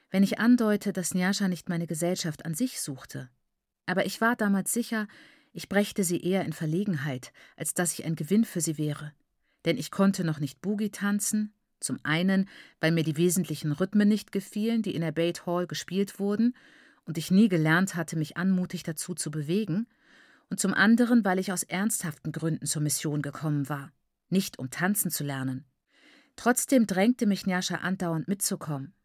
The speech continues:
bis sie offen sagte, Baba Mukuru könne ihr zwar das Tanzen gehen nicht verbieten, denn es sei eine Schulveranstaltung, so dass es unklug gewesen wäre, seine Tochter davon auszuschließen,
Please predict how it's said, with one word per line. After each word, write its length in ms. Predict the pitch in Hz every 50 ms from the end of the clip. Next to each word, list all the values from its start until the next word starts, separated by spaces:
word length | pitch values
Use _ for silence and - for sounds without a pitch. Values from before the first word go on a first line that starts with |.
| _ _ _ _ _ _ -
bis 160 | - 180 -
sie 140 | - 202 -
offen 260 | - 226 233 - 254 220
sagte, 480 | 175 175 180 208 - - - 233 220 214 - - - - - _ _ _ _ _ _ _
Baba 220 | - 196 196 208 202
Mukuru 480 | 196 202 196 196 - 247 269 277 262
könne 300 | 247 - 202 208 208 202
ihr 80 | - 160
zwar 160 | - - 160
das 180 | 151 151 - -
Tanzen 420 | - - 220 262 269 - - 196
gehen 220 | - 156 143 143 147
nicht 180 | 143 - -
verbieten, 560 | - 160 143 - 147 151 151 - 190 208 247 - _ _ _
denn 140 | - 151 147
es 100 | 147 143
sei 180 | - 160 147 -
eine 160 | 147 143 147
Schulveranstaltung, 1120 | 147 - - 254 277 254 - 170 - - 139 143 - - - 135 135 139 - - 190 226 233 - - - - - - _
so 140 | - - 151
dass 160 | 147 151 147
es 100 | 156 151
unklug 480 | - - 226 240 240 - - 180 165 156
gewesen 440 | - 151 143 165 165 160 175 170 156
wäre, 200 | 160 165 156 156
seine 240 | - 151 143 147 143
Tochter 320 | - 196 190 - - 170
davon 280 | 151 147 - - 139 -
auszuschließen, 880 | - 170 214 208 - - - 156 - - 151 143 143 - - 208 233